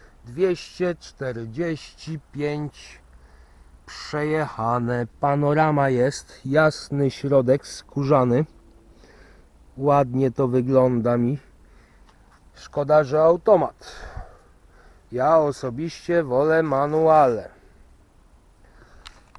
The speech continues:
Przynajmniej w aucie, w którym występują manuale, bo niektóre wersje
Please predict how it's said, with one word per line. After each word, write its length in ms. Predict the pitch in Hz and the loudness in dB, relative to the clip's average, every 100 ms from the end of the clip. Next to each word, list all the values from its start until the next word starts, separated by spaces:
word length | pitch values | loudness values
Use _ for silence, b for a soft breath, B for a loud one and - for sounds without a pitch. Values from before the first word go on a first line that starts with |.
| - | -20
Przynajmniej 800 | - - 156 170 170 170 170 160 | -20 -14 -6 -6 -4 -6 -8 -10
w 200 | - - - | -14 -20 -6
aucie, 500 | 151 156 143 180 180 | -4 -4 -6 -10 -10
w 80 | |
którym 400 | - - 147 160 | -14 -14 -10 -10
występują 760 | 147 160 - 175 170 196 185 147 | -10 -14 -8 -8 -6 -6 -4 -4
manuale, 640 | 135 139 139 135 143 160 | -6 -10 -8 -8 -6 -6
bo 140 | 151 156 | -8 -10
niektóre 480 | 160 - 160 156 | -10 -12 -12 -10
wersje 640 | 143 165 156 147 - 160 | -8 -8 -8 -14 -10 -10